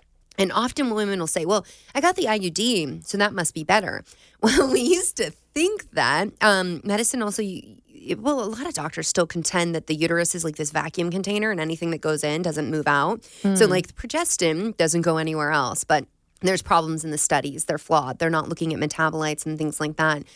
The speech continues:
Speaker 1: But what we came to understand out of recent research, um, that came out in twenty sixteen, is that the combination pill, which is the most commonly prescribed, most commonly used,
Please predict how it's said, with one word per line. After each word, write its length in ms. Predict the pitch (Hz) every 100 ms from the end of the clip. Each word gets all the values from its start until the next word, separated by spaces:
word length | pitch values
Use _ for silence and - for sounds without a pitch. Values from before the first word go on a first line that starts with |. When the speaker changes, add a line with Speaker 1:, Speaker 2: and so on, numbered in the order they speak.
| - - -
Speaker 1:
But 80 | 247
what 80 |
we 100 | 262
came 180 | 262 302
to 60 | 359
understand 420 | 302 254 233 240
out 120 | 240 185
of 220 | 170 160
recent 280 | 233 - -
research, 420 | 185 - 160 -
um, 360 | 175 160 151 151
that 240 | - 156
came 160 | - 214
out 100 | 208
in 80 | 175
twenty 220 | 208 190
sixteen, 640 | - 170 - 240 202 165 - _ _
is 140 | 208 202
that 300 | 202 190 -
the 80 |
combination 720 | 190 285 294 220 254 - 170
pill, 340 | 156 160 156 233
which 180 | 247 -
is 140 | 170
the 80 | 180
most 180 | 175 170
commonly 400 | 170 160 160 160
prescribed, 420 | 170 - 160 165
most 180 | 156 -
commonly 360 | 156 156 156
used, 460 | 156 214 208 165